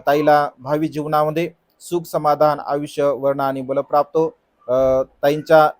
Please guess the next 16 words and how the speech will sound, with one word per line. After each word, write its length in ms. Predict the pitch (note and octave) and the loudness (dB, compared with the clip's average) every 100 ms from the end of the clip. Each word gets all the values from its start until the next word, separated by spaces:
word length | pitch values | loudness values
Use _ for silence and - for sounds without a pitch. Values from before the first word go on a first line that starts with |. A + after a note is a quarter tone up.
| _ | _
इच्छित 320 | C#3+ C#3+ F3 | -12 -10 -4
आणि 180 | E3+ D3+ | -2 -2
प्रार्थित 400 | D3+ C#3 C#3 D#3+ | -2 -2 -2 -12
मनोकामना 600 | D#3 D3+ C#3+ D3+ D3 B2+ A#2 _ _ _ | -8 -6 0 0 0 -4 -8 _ _ _
ढगातून 500 | C#3 C#3+ D#3 E3 D#3 | -2 2 2 2 -8
मुक्त 220 | D3 D3 | -10 -10
झालेल्या 280 | D3 C#3+ C#3+ | -8 0 0
शीतल 300 | D3 D3+ D#3+ | -2 -6 -6
चंद्रमाप्रमाणे 840 | D#3 D3+ C#3+ C#3+ C#3+ C3+ C#3 C#3 C#3 | -4 -4 -4 -2 -2 -4 -6 -6 -8
पूर्णत्वात 540 | - C3+ D3 D3+ D#3 D3 | -12 -8 -8 0 -2 2
जाऊ. 180 | D#3+ D#3+ _ _ - | -2 -2 _ _ -6
तुम्हा 180 | F#3 | -4
सर्वांना 420 | G3 F#3 F3 F3+ F3 | 0 0 0 0 -4
सुद्धा 260 | E3+ D#3+ | -4 -4
तुमच्या 320 | E3 D#3 D#3 | -4 -6 -6
जीवनामध्ये 680 | D3 D3+ D3+ D3 D3 C#3+ C#3 | -6 -6 -4 -4 -2 -4 -4